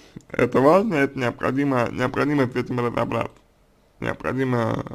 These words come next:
а, понять вам для себя данный аспект. Вот. Потому что это влияет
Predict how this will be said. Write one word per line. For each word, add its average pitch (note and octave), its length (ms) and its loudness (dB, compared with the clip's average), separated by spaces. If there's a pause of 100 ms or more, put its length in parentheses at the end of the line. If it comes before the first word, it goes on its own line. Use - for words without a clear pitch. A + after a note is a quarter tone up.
(100)
а, - 400 -8 (1500)
понять A#2+ 420 2 (1080)
вам B2 480 6 (640)
для A#2+ 600 4 (100)
себя C#3 320 2
данный A#2+ 440 2
аспект. - 440 -8 (600)
Вот. D3+ 320 -14 (2250)
Потому A#2+ 360 4
что A2+ 720 6 (3000)
это B2 220 6
влияет C3 600 8